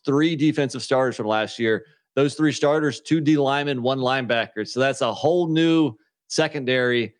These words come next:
that Shager's going up against. So ultimately, I thought his matchup was better. I think Georgia Tech probably has a better defense than Stanford.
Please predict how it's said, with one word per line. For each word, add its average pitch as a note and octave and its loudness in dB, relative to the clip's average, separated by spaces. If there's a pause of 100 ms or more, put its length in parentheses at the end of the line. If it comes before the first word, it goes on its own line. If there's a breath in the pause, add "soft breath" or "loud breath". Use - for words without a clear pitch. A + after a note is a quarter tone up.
(220)
that A#2 2
Shager's B2+ 0
going A#2 0
up A#2 -2
against. G#2 -4 (220)
So A#2 0 (120)
ultimately, F3+ 0
I D3+ 0
thought D3 0
his C3+ -2
matchup B2+ -2 (100)
was A#2+ -2
better. B2 -2 (280)
I A#2 -2
think A#2+ 0
Georgia B2+ 0
Tech C3 0
probably A#2 0
has G#2+ -4
a G2+ -12
better G#2+ 0
defense A#2+ -2
than A2+ -6
Stanford. B2+ -2